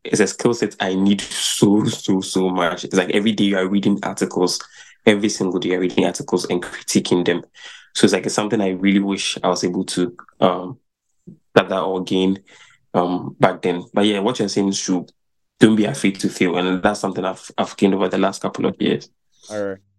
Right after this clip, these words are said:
Speaker 2: great. We are almost wrapping up, my bro. Quick question. Quick question. Um, who are the people that you look up to?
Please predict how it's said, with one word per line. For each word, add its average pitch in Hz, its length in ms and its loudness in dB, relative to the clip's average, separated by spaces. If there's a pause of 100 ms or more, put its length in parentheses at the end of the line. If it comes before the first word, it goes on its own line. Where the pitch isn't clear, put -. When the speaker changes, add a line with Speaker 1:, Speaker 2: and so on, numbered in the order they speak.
Speaker 2:
great. 107 300 -8 (180)
We 117 100 -6
are 131 80 -2
almost 147 240 -2
wrapping 120 320 -4
up, 107 160 -8
my 107 140 -10
bro. 104 280 -10 (220)
Quick 190 160 -8
question. 117 340 -12 (340)
Quick 170 140 -10
question. 123 400 -12
Um, 123 360 -2 (1400)
who 233 60 -8
are 226 80 -4
the 180 120 -4
people 151 280 -14
that 139 140 -8
you 131 100 -8
look 131 180 -10
up 127 180 -10
to? 165 220 -14